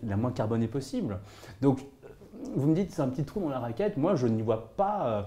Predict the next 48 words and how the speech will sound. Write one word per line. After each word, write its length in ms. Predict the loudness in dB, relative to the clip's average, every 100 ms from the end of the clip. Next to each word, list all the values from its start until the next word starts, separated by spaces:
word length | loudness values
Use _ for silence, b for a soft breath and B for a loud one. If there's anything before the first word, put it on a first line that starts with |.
| B B
une 160 | -2 0
simple, 300 | 0 -2 -2
enfin, 220 | -6 -4 -2
je, 140 | 0
je, 180 | 0 -2 -6 B B B -4
comment 160 | -2
dire, 100 | -2 2
j'ai 140 | 4
du 120 | 6 8
mal 220 | 8 8
à 100 | 6
y 120 | 6
voir 240 | 6 6
une 100 | 6
simple 320 | 4 2 2 2
omission. 600 | 4 6 4 0 -4 -2 0
J'ai 140 | 0
l'impression 560 | 0 0 -4 -2 0 0
qu'il 160 | 0
y 40 | 0
a 60 |
eu 80 | 2
quand 160 | 0 2
même 360 | 2 4 2 -2 B B -2
une 100 | 0
espèce 380 | 0 2 2 2
de, 100 | 0
de 80 |
volonté 420 | 0 0 0 0 -2
politique, 800 | 0 0 0 -2 0 0 0
euh, 240 | 0 0 -2
de, 180 | -2 -4 B B -6
de 120 | -4
donner 300 | 0 2 4
des, 120 | 2
des 220 | 2 0
concessions 760 | 4 4 4 -2 0 0 0 -2 -8 -20 -20 -20 -20 -20 -20 -2
à, 460 | 4 8 8 6 2
euh, 220 | 0 0 -2
une, 400 | -2 0 -2 -4 B B B -4
à 80 | 2
une 120 | 2
opinion 300 | 4 4 4
publique 500 | 2 2 2 2 -2
qui, 160 | -2
depuis 460 | -2 -2 -6 -4 -2
des 140 | 0
décennies, 800 | 0 -2 0 2 4 4 2 0